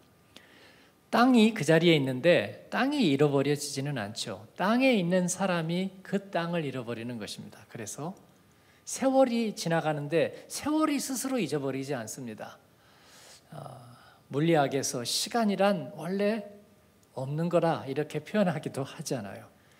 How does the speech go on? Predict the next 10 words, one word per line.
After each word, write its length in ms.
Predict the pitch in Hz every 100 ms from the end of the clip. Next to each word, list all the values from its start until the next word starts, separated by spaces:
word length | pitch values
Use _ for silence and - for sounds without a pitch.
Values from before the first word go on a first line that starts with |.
| _ _ _
그래서, 600 | - 120 - 180 120 - - - - - -
어, 180 | 165 123
세월을 640 | - - 226 233 233 226
잃어버린 680 | 143 139 143 135 147 180 165
사람이 800 | - - 240 247 240 185 202 226
있는 340 | 165 139 143
것입니다. 680 | 135 143 156 120 - - - _ _ _ _ _ _ _ _ _ _ _ _ _ _ _ _ _ _ _ _ _ _
왜 220 | 160 208
잃어버린 600 | 262 165 220 196 196 196
땅이라고 920 | - 165 175 151 135 139 139 147 147